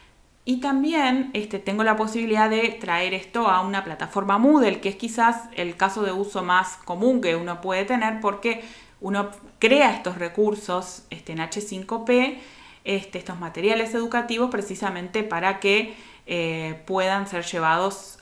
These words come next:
eh, a, a plataformas educativas. Así que, eh, estando, eh, dentro de un curso virtual,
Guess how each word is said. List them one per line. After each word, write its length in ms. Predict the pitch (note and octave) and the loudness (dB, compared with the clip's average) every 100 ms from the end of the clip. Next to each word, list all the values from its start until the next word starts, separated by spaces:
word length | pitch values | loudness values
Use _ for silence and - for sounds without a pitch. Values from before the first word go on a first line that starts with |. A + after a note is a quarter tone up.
| D#3 | -10
eh, 520 | D#3 D3+ D3+ D3+ D3+ | -8 -8 -8 -10 -10
a, 420 | - D3+ D3 C#3+ - | -4 -2 0 -2 -6
a 80 | D#3 | -8
plataformas 680 | D#3 D#3 - E3 E3+ E3+ - | -6 -8 -8 -4 -4 -6 -12
educativas. 1000 | E3+ D#3+ - C#3 C#3 E3 C3 - - - _ _ _ _ _ _ _ _ - - | -10 -10 -8 -10 -8 -6 -6 -8 -14 -20 _ _ _ _ _ _ _ _ -18 -12
Así 280 | F3 - F#3 | -12 -12 -6
que, 360 | - A3 A3 - - - _ _ | -2 -2 -2 -12 -20 -20 _ _
eh, 580 | - E3+ D#3+ D#3 D#3 - - | -6 -4 -4 -6 -8 -10 -18
estando, 680 | E3 G3 F#3+ F3+ D#3+ D3+ - | -4 0 0 0 -4 -6 -8
eh, 240 | D3 D3+ D3+ | -8 -8 -2
dentro 400 | G#3 A#3 G#3+ F#3+ | -2 0 -2 0
de 260 | F3+ E3+ | 0 0
un 160 | E3 E3 | -2 -4
curso 360 | E3 D3+ - | -4 -4 -6
virtual, 880 | E3+ F3 F3 B3+ C#4 C4+ C4+ C4+ C#4 | -6 -8 -2 4 6 6 6 2 -2